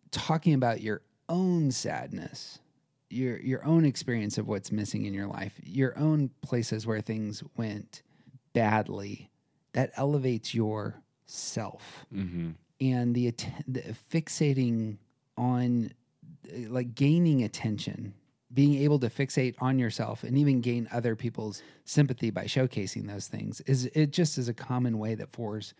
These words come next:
Speaker 2: Yeah.
Speaker 1: can be in the world.
Speaker 2: Yeah.
Speaker 1: It's, "You don't understand my pain. You know, you don't, you don't understand how much I have lost in these spaces."
Speaker 2: Mm-hmm.
Speaker 1: Isn't about the pain necessary, or it isn't about the loss.
Speaker 2: Yeah.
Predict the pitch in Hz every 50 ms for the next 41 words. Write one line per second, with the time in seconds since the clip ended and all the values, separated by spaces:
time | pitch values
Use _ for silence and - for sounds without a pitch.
0 | - - - - 87 85 85 82 - _ - - 135 135 123 113 101 92 92 92
1 | 98 120 123 110 - - - _ - - - 78 69 - - - - 135 127 -
2 | - - 139 151 175 175 175 165 160 151 147 147 143 147 139 123 - - - 127
3 | 123 120 113 107 104 107 - - - 135 131 - - - 113 110 107 - _ -
4 | - - - _ - 131 123 120 120 113 110 123 143 139 135 135 135 123 104 127
5 | 147 151 156 151 151 139 135 127 123 117 110 - - 120 117 107 120 131 123 110
6 | - - - 120 120 127 127 127 123 120 113 110 98 80 - - 110 107 107 104
7 | 104 104 101 104 104 - - - - - - - - - - - - 117 110 107
8 | 101 - - - 110 107 101 - - 110 110 110 - - - 92 85 82 85 80
9 | 80 80 - _ _ - - - _ - - 185 170 175 185 165 147 156 131 135
10 | 131 139 123 - 107 - - - 165 175 165 151 127 107 101 98 - - 104 -
11 | - - - - 113 - - - - - 127 131 135 127 - 151 156 151 175 165
12 | 151 135 127 120 - - 101 113 127 127 - - - - - - - - - -
13 | - - 90 87 87 82